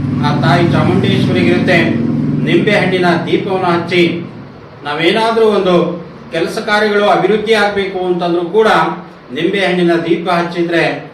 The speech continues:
ಆ ತಾಯಿ ಚಾಮುಂಡೇಶ್ವರಿ ಸದಾಕಾಲ ನಮಗೆ ಆಶೀರ್ವಾದವನ್ನ ಮಾಡ್ತಾಳೆ ಅಂತ. ಜೊತೆಗೆ ನಮಗೆ ಯಾವುದೋ ಒಂದು ರೂಪದಲ್ಲಿ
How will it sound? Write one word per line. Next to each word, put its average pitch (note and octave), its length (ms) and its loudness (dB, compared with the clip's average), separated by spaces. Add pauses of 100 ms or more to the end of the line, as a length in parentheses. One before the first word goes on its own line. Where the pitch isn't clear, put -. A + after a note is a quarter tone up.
(200)
ಆ C3 100 -8
ತಾಯಿ E3 320 -2
ಚಾಮುಂಡೇಶ್ವರಿ E3 1040 -4 (340)
ಸದಾಕಾಲ E3+ 520 -2
ನಮಗೆ C#3+ 520 -6 (300)
ಆಶೀರ್ವಾದವನ್ನ E3 680 -2
ಮಾಡ್ತಾಳೆ B2 560 -2
ಅಂತ. A#2 200 -4 (760)
ಜೊತೆಗೆ F3 580 0 (540)
ನಮಗೆ F3 320 0
ಯಾವುದೋ F#3+ 340 2
ಒಂದು B3 280 4
ರೂಪದಲ್ಲಿ G3+ 840 2